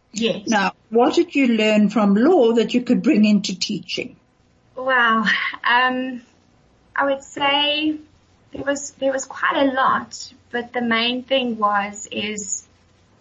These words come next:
Speaker 1: how to treat people. I know that sounds weird, but be-, and I'm, I'm not criticizing lawyers or anything, but,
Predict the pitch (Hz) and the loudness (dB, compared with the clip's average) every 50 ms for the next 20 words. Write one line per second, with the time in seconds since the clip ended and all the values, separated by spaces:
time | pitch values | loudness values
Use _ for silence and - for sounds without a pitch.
0 | _ _ - - - 247 247 247 247 - - - 254 - - - - 214 214 190 | _ _ -10 -4 -2 0 0 0 0 -2 -8 -10 -10 -12 -12 -10 -8 -8 -8 -8
1 | - - - - - 196 185 - - - 185 - - 233 233 - - - _ _ | -10 -12 -16 -12 -8 -8 -8 -8 -6 -6 -6 -6 -4 -6 -10 -12 -12 -14 _ _
2 | _ _ _ _ _ _ _ _ - _ _ _ _ - 240 240 247 233 240 247 | _ _ _ _ _ _ _ _ -20 _ _ _ _ -2 0 0 0 0 0 -2
3 | 254 - - 254 247 233 226 214 202 202 190 190 196 202 - - 226 226 - - | -6 -6 -4 -4 -2 -2 -4 -6 -4 -2 0 0 0 0 -2 -6 -8 -12 -18 -20
4 | _ _ _ _ _ _ _ _ _ _ _ _ _ _ - 247 240 - - - | _ _ _ _ _ _ _ _ _ _ _ _ _ _ -8 -8 -8 -8 -10 -14
5 | - _ _ _ _ _ _ - 247 240 - - - 226 233 233 233 240 226 - | -14 _ _ _ _ _ _ -6 -6 -4 -4 -4 -2 -2 0 0 0 0 -2 -4
6 | - - - 233 226 226 226 226 226 240 - - - 269 254 - 254 247 - 240 | -6 -4 -2 0 2 2 2 2 0 -4 -6 -6 -6 -6 -4 -4 -10 -6 -2 -2
7 | 220 208 208 220 233 226 226 220 220 220 240 233 208 208 214 - 220 233 226 220 | 0 0 -2 -2 -2 -2 -2 0 0 -2 0 0 -2 -2 -4 -4 -6 -4 -6 -4
8 | 220 226 233 240 247 240 233 226 220 220 214 208 196 214 220 226 220 - | -4 -4 -4 -4 -6 -6 -4 -4 -4 -4 -4 -4 -4 -4 -4 -4 -8 -12